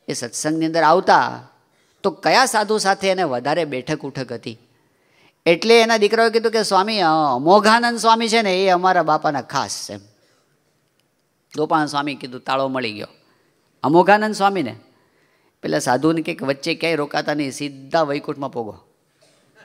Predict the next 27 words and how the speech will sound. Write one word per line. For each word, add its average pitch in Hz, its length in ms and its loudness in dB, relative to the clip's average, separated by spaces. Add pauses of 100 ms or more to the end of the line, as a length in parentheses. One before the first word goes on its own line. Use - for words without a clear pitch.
(1000)
અને 147 200 4
પહોંચ્યા 170 680 4
અને 151 200 -2
ત્યાં 180 320 4
પેલા 185 340 4 (300)
બેઠા 165 320 2
હતા 254 160 4
એના 226 160 2
બાપા, 170 320 4
તંગલીઓ 151 460 0
પહેરીને, 139 360 -4
અને 120 300 -8 (180)
ભજન 147 280 -4
કરતા 156 260 0
હતા, 123 160 -4
ધો-, 120 160 -2
રામધૂન 127 380 -2
કરતા 117 280 -8
હતા. 107 160 -12 (560)
એટલે 135 240 0
એને 165 200 0
કીધું 160 380 -4
કે, 165 160 -2
"ભાઈ, 147 260 -2
તમારા 147 340 -4
છોકરાઓ 143 540 -2
છે, 143 400 -6